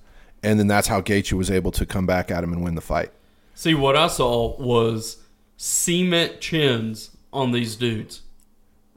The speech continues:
Speaker 1: Yeah.
Speaker 2: I mean, absolute stone. They took shots all during the first round.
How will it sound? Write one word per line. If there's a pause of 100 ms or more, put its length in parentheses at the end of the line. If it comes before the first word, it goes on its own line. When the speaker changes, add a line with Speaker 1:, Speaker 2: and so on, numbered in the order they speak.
(120)
Speaker 1:
Yeah.
Speaker 2:
I
mean,
absolute
stone.
They
took
shots (540)
all
during
the
first
round.